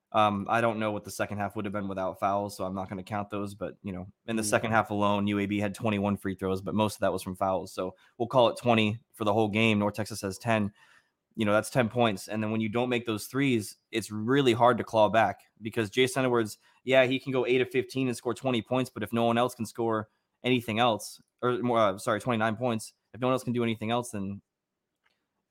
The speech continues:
Speaker 1: it's really just a one man versus a whole nother <laughs> team.
Speaker 2: Yeah. And, and Jason Edwards still is, um, excellent,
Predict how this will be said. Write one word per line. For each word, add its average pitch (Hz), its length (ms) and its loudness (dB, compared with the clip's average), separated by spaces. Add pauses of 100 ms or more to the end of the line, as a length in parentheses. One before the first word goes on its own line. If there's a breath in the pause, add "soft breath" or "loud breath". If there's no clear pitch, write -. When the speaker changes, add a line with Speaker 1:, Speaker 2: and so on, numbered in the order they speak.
Speaker 1:
it's 101 160 -12
really 123 240 4
just 107 160 -6
a 104 40 -4
one 107 240 0
man 104 380 -2 (240)
versus 107 280 -8
a 98 60 -2
whole 110 180 -4
nother 101 200 -2
<laughs> - 0 -
team. 110 440 2 (360)
Speaker 2:
Yeah. 139 340 2 (280)
And, 131 140 4
and 131 240 0
Jason 151 320 4
Edwards 123 580 2 (640)
still 117 840 2 (140)
is, 107 360 -4
um, 95 540 -6 (200)
excellent, 110 540 0